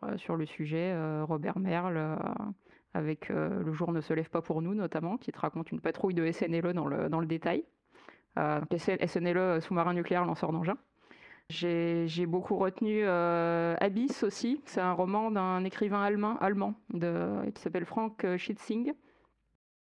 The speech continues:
Et qui, euh, alors c'est marrant parce que ça part un peu de la même idée que le film Abyss de James Cameron. Euh, c'est-à-dire qu'il y a une vie dans les fonds, euh, qu'on, euh, qu'on ne connaît pas bien et puis, euh, et puis qui peut se révéler un peu surprenante.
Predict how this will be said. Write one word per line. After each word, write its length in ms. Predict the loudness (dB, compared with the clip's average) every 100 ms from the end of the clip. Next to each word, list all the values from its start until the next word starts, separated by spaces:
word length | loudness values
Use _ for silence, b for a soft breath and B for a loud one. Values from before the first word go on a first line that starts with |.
| -4
Et 200 | 0 0
qui, 280 | -2 0 2
euh, 360 | 4 4 4 4
alors 260 | 4 2
c'est 140 | 0 2
marrant 240 | 2 2
parce 160 | 0 0
que 80 |
ça 120 | 0 0
part 200 | 2 2
un 80 |
peu 160 | 0 0
de 100 | 2
la 220 | 2 2
même 180 | 2 0
idée 320 | 0 0 0
que 140 | 0 0
le 140 | 0
film 280 | 0 0 2
Abyss 420 | 2 0 -2 -2
de 200 | 0 0
James 160 | -2 -4
Cameron. 400 | -2 0 0 0 -4 B B B B B 0
Euh, 120 | 2
c'est-à-dire 480 | 2 0 2 4 2
qu'il 180 | 2 4
y 100 | 4
a 140 | 4
une 180 | 4 2
vie 220 | 0 2
dans 140 | 4 4
les 100 | 4
fonds, 380 | 2 2 4 4
euh, 120 | 2
qu'on, 220 | 2 2
euh, 220 | 2 2 0 -2 -2
qu'on 60 | -2
ne 60 | 0
connaît 220 | 2 2
pas 160 | 2
bien 320 | 2 2 2 0
et 100 | -2
puis, 240 | -2 0
euh, 120 | 0 0 0 -2 -4 -6 -10
et 80 | -10
puis 160 | -12
qui 80 | -8
peut 100 | -10
se 80 | -4
révéler 280 | -2 0 0
un 100 | -2
peu 100 | -6
surprenante. 640 | -6 -4 -2 0 -4